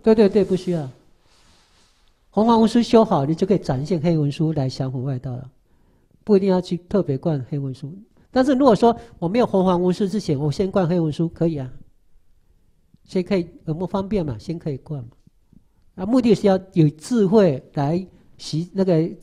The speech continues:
降伏外道，以智慧力来降外道，重点是智慧力。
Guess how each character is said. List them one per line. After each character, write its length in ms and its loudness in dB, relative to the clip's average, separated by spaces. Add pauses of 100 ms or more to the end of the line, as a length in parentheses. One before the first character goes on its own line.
(100)
降 260 0
伏 100 2
外 160 -2
道， 280 -8
以 100 -4
智 300 -2
慧 180 2
力 140 -2
来 160 -2
降 180 -8
外 100 -8
道， 200 -10
重 180 4
点 100 0
是 120 -2
智 200 -8
慧 200 -4
力。 160 -8